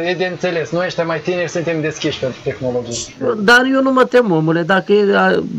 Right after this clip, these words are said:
Speaker 2: e să dau acest ordin să le, ne cipeze, nicio problemă, că eu nu sunt, uh, cei care sunt din ăștia cu tămâi, cu aghiazmul.
Speaker 1: Așa, așa, și cu șase șase și cu trei de
Speaker 2: Stai.
Speaker 1: nouă, se tem de cifre. <laughs>
Speaker 2: Nu are nicio problemă, înțelegi? Nu,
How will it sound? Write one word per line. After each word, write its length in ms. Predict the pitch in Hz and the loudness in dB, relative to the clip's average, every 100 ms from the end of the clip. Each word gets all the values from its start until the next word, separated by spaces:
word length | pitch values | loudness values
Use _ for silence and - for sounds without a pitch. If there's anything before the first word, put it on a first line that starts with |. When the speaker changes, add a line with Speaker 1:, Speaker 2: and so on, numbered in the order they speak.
| - | -2
Speaker 2:
e 160 | 180 208 | 4 6
să 140 | 214 | 6
dau 260 | 196 220 196 | 6 6 4
acest 360 | 190 208 165 | 4 4 4
ordin 280 | 196 185 170 | 4 4 4
să 160 | 160 175 | 2 2
le, 340 | 165 170 165 | 2 2 4
ne 180 | 160 175 | 6 6
cipeze, 680 | 165 170 160 220 208 214 208 - | 6 4 6 6 6 2 2 -2
nicio 360 | 247 214 226 | -4 0 0
problemă, 420 | 202 240 175 139 | 0 0 2 4
că 160 | 139 - | 4 6
eu 80 | 160 | 8
nu 100 | 147 | 6
sunt, 260 | - 127 | 4 2
uh, 460 | 135 127 135 131 160 | 4 4 4 2 2
cei 180 | 208 202 | 4 6
care 200 | 202 202 | 6 4
sunt 260 | 196 208 | 4 2
din 200 | 190 202 | 2 2
ăștia 260 | 226 160 147 | 2 0 0
cu 420 | 151 147 143 139 - - - - - | 0 2 0 -2 -8 -20 -20 -20 0
tămâi, 460 | 170 165 208 160 - | 6 8 8 6 4
cu 100 | 143 | 2
aghiazmul. 420 | 147 165 180 127 | 4 6 4 4
Speaker 1:
Așa, 240 | 123 214 196 | 0 -2 -4
așa, 260 | 160 190 147 | -2 -4 -4
și 100 | - | -4
cu 80 | |
șase 380 | 151 202 202 170 | -2 -2 -2 -4
șase 420 | 156 214 185 - | -4 -2 -2 -4
și 160 | 147 156 | -6 -4
cu 320 | 147 - 160 156 | -6 -6 -10 -2
trei 240 | 185 170 | -2 -2
de 100 | 156 | 0
Speaker 2:
Stai. 180 | 165 202 | 2 2
Speaker 1:
nouă, 160 | 175 156 | 0 -2
se 80 | 170 | -6
tem 240 | 160 185 180 | -2 0 0
de 100 | 165 | 0
cifre. 380 | - 170 135 131 | -2 -2 -4 -6
<laughs> 760 | - 170 - 143 - - - - | -6 -6 -4 -8 -8 -18 -20 0
Speaker 2:
Nu 100 | 269 | 4
are 240 | 247 247 | 6 4
nicio 200 | 226 240 | 2 2
problemă, 460 | 214 240 190 165 165 | 4 6 6 6 4
înțelegi? 400 | 160 185 185 170 | 2 0 0 2
Nu, 220 | 190 | 2